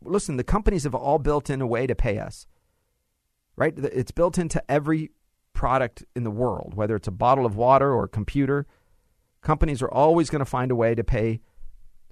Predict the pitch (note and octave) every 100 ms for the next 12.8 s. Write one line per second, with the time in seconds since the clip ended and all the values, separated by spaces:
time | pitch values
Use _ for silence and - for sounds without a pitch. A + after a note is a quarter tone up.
0 | - A2 B2 - D3+ D3+ D3+ D#3 F3 G3+
1 | D#3 A2+ A#2+ C3 B2 - A#2+ A#2 B2 G#2+
2 | A2 G#2+ A2+ - - - - G#2+ G#2 G2
3 | F#2+ F2 - - - - A2+ - - -
4 | - - - - - - - - - -
5 | C3+ D3+ E3+ C#3 D3 D#3+ D3 - A#2 A#2+
6 | - C3 - A2+ C3 - A2 A2 C3 B2+
7 | B2+ A#2 F#2 A#2+ A#2 A2 A#2 B2 A2+ A2
8 | B2 A2+ - A#2+ - G#2 G2+ F#2+ G#2 -
9 | B2 B2 - _ _ - - B2+ A2+ A#2+
10 | A#2+ - A2 A2 - G#2+ A2 - G#2 F#2
11 | - - - G#2 G2 G2 G2 - - G2
12 | - G2+ G2 - G2+ G2 G2 G#2